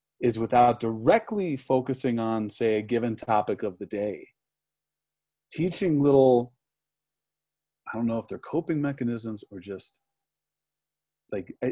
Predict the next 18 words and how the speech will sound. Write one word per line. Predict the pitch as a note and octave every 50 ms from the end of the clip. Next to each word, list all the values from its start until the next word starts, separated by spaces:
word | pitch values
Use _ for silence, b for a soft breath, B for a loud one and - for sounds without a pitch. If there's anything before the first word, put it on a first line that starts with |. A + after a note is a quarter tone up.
| - C3
gently | A2+ G#2 G2+ G2+ C#3 D3+ E3+ E3 E3 - E3 E3 D#3+
reminding | C#3+ B2+ C3 C3 B2 A2+ A2 A#2+ B2 C3 C#3 C#3+ C#3 C3+ C3+ C3 B2+
them | A#2+ A#2+ A#2 A2+ A2 A2+
of | A2 A2 A#2 G#2 G2+ G#2 G#2+
this, | A2 G2+ - - - -
I, | A#2+ A#2 -
I | B2+
think, | A#2+ - C#3 C3 A#2 - -
positive | - - B2+ B2+ C3 A#2+ A#2+ A2 G#2+ G2 E2+ -
things, | - - G#2+ F2+ E2+ F2 F2 - - b b b b b b _ -
calling | - - - - D3 E3+ E3+ D#3+ D3+ C#3+ D3 D3
out, | - C3+ D3 C3+ A#2+ A#2 - - - - _ _ _ _ _ _ _ _ _ _ _ _ _
was | - A#2 G#2+ G#2+
it, | G#2 - - -
uh, | A#2+ G#2
Jeffrey | G2 G2 - B2+ C#3 C3+ - - - C#3
the | B2 A#2
monkey? | A#2 B2+ C#3+ - - F#3 F#3+